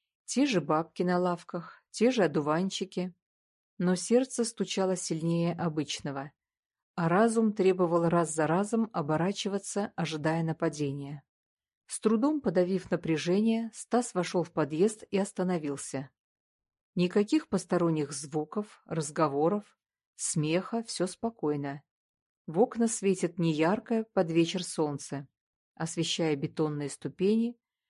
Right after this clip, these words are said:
В чьей-то квартире неразборчиво поет радио.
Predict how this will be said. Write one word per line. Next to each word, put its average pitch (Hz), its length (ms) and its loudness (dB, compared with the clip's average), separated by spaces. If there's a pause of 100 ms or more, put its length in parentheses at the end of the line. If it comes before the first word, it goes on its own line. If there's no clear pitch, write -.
(300)
В - 100 -16
чьей-то 269 400 2
квартире 165 560 0
неразборчиво 156 800 0
поет 147 340 -2
радио. 214 560 0